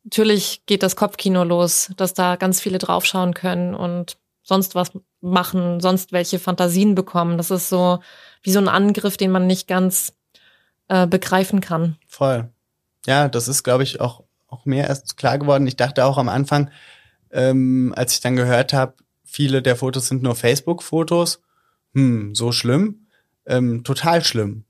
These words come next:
Speaker 2: Also, ähm, wenn Fotos von dir hochgeladen werden, auch wenn die öffentlich zugänglich sind über dein Facebook-Profil und du da, ähm, gar nicht irgendwie in einer intimen oder privaten Pose zu sehen bist, sobald da Leute anfangen,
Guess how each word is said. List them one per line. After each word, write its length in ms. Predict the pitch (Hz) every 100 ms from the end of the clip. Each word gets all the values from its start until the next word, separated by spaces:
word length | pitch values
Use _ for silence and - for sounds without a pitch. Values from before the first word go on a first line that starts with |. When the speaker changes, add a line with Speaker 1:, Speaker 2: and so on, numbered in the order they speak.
| _ _ _
Speaker 2:
Also, 640 | 135 127 131 127 123 117 - _
ähm, 920 | 101 127 123 120 120 117 - - - _ -
wenn 460 | - 127 135 123 - - 143
Fotos 360 | 151 156 170
von 120 | 160
dir 100 | 160
hochgeladen 560 | 156 160 156 143 143 147
werden, 240 | 135 143
auch 140 | 139 151
wenn 140 | 165
die 100 | 165
öffentlich 380 | 151 160 143 143
zugänglich 420 | 185 165 139 131
sind 220 | 127 127
über 160 | 131 120
dein 160 | 123 123
Facebook-Profil 640 | 170 - 143 127 120 120
und 120 | 120
du 80 | 123
da, 280 | 127 123 - _ - _ _ -
ähm, 280 | 127 120 123
gar 160 | 123
nicht 160 | 135 135
irgendwie 380 | 123 131 123 120
in 120 | 123
einer 160 | 120 -
intimen 460 | 123 - 151 165
oder 160 | 123 120
privaten 500 | - 127 117 131 120
Pose 380 | 143 214 202 -
zu 120 | 120
sehen 280 | 120 110 104
bist, 260 | 107 - _ _ _
sobald 340 | - 127 123 131
da 100 | 135
Leute 580 | 127 131 139 127 127 -
anfangen, 640 | 135 139 123 120 123